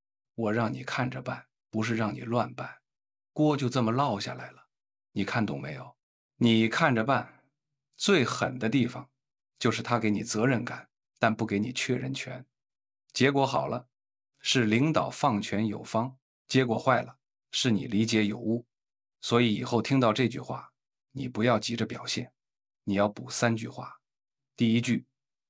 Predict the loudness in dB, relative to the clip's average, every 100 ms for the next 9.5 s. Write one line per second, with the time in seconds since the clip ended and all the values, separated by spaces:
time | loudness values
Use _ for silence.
0 | _ 2 2 2 0 0 0 2 0 0
1 | _ _ _ _ _ 4 4 4 0 2
2 | 2 2 2 0 -2 -4 0 0 0 -8
3 | -16 _ _ -10 -2 -2 -2 -10 _ _
4 | _ -4 -4 -4 -8 -8 -12 -16 _ _
5 | -6 -4 -4 -6 0 2 2 -2 -2 -2
6 | -2 -2 -8 _ _ _ 2 4 2 -2
7 | -10 -12 _ _ _ _ _ 0 2 2
8 | 2 2 0 -2 -6 -8 -4 -6 -4 -4
9 | 0 0 0 -4